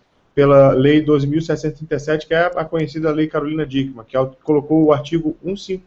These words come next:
quatro A no Código Penal. No parágrafo primeiro, diz que todo mundo que fizer, né, a criação de programas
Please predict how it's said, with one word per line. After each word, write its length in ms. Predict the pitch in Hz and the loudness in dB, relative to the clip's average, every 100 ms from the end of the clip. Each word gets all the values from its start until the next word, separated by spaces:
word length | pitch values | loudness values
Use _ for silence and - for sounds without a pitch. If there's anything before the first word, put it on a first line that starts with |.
| - | -2
quatro 360 | 156 160 - | 0 -2 -8
A 200 | - 135 | 0 0
no 100 | 127 | 0
Código 320 | 120 135 135 135 | -2 -2 -2 -2
Penal. 480 | 151 135 123 117 - _ _ _ _ | -4 0 0 -2 -6 _ _ _ _
No 100 | 143 | -2
parágrafo 380 | 147 156 180 - | 2 2 0 -4
primeiro, 480 | 165 143 175 170 131 | -4 2 2 2 0
diz 180 | 160 | -4
que 120 | 165 160 | -6 -4
todo 240 | 190 208 | 0 0
mundo 300 | 185 180 175 | -2 -4 -6
que 180 | - 175 | -8 -10
fizer, 520 | - 170 147 135 120 | -6 -4 2 2 2
né, 220 | 135 131 | 0 0
a 60 | 131 | -2
criação 380 | 143 143 139 156 | 0 0 0 -2
de 80 | |
programas 760 | 156 156 131 135 143 123 107 - | 0 0 2 2 2 0 -6 -14